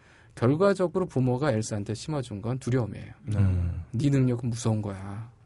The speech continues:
Speaker 1: 라는 것밖에
Speaker 2: 음.
Speaker 3: 음.
Speaker 1: 그거 말고는 가르쳐준 게 하나도 없어요.
Speaker 3: 그러네요.
Speaker 1: 그 결과 엘사는 겁만 먹는 거죠. 그리고
Speaker 2: 음.
Speaker 1: 그런 거죠. 뭐 의무감에 어떻게든 해야는 되겠는데
Speaker 3: 음.
Speaker 1: 어떻게 할지는 모르는,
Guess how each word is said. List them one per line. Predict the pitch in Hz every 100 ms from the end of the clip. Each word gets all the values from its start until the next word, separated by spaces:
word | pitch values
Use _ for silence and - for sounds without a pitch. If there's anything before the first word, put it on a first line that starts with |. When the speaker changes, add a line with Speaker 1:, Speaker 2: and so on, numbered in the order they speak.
| - - -
Speaker 1:
라는 | 120 135
것밖에 | 131 127 120 175
Speaker 2:
음. | 131 101 95 92
Speaker 3:
음. | 107 92 82
Speaker 1:
그거 | 160 214 262
말고는 | 151 170 226 214
가르쳐준 | 147 - 208 208
게 | 208
하나도 | - 302 330 214
없어요. | 123 110 98 117
Speaker 3:
그러네요. | - 101 92 82 78 73 95 90 87 - -
Speaker 1:
그 | - 190
결과 | 180 170 170
엘사는 | 127 127 123 135 123
겁만 | 123 139 165 139
먹는 | 110 127 127
거죠. | 95 - - - -
그리고 | 143 151 190 196 175
Speaker 2:
음. | - - - - 220
Speaker 1:
그런 | 262
거죠. | 220 185
뭐 | 185 165 143 113 92 - _ - - - - -
의무감에 | 139 165 175 156 127 110 123 104 113 - - - -
어떻게든 | 120 - 156 160
해야는 | 165 240 226 208
되겠는데 | 160 147 143 120 107 156 110
Speaker 3:
음. | 101
Speaker 1:
어떻게 | 120 - 165
할지는 | 175 185 180 131
모르는, | 127 131 110 104